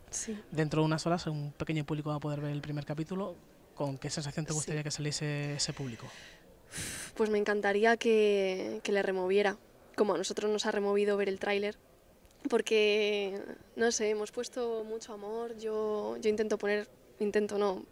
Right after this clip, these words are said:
Speaker 1: pongo todo, todo lo que soy en todos los proyectos que hago, y creo que es una serie que tiene muchas tramas, tiene de todo,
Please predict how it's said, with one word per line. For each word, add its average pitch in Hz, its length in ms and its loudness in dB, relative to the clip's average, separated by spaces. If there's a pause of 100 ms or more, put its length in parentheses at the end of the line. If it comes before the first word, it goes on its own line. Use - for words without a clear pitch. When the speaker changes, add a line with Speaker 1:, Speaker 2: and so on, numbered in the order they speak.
(140)
Speaker 1:
pongo 226 280 10
todo, 202 600 6
todo 208 220 6
lo 208 120 6
que 202 100 -4
soy 208 320 0
en 202 120 -2
todos 196 140 -2
los 208 140 -2
proyectos 208 420 -2
que 208 120 -2
hago, 208 280 0 (920)
y 226 520 8
creo 226 140 6
que 226 80 4
es 226 100 2
una 214 140 4
serie 214 320 2
que 202 240 2
tiene 214 240 2
muchas 208 340 -2
tramas, 202 500 0
tiene 226 260 2
de 202 100 4
todo, 226 420 4